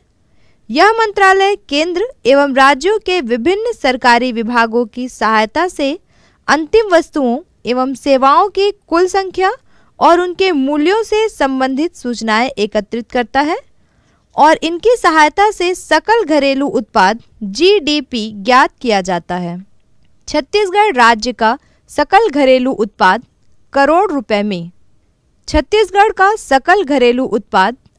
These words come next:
आधार वर्ष दो हज़ार चार से पाँच स्थिर मूल्यों पर। उपर्युक्त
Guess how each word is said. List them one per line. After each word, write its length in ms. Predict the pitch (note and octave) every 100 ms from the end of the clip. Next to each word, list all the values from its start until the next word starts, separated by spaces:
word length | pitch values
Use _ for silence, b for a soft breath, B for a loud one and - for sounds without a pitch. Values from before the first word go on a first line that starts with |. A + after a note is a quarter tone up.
| _
आधार 500 | - C4 C4 D4 E4+
वर्ष 280 | F#4+ F#4 G#4 -
दो 240 | G#3 C4
हज़ार 320 | D4 A#3+ C4 C#4
चार 380 | - C4+ D4
से 220 | F4+ - F#4
पाँच 440 | - A#3 A3 D#4 - -
स्थिर 340 | C#4 - G#4
मूल्यों 380 | F#4+ C4 G#3+ A3
पर। 280 | G#3 F#3 E3 F#3 _ _ _ _ _ _ _ -
उपर्युक्त 500 | - F#4 G#4 B4 -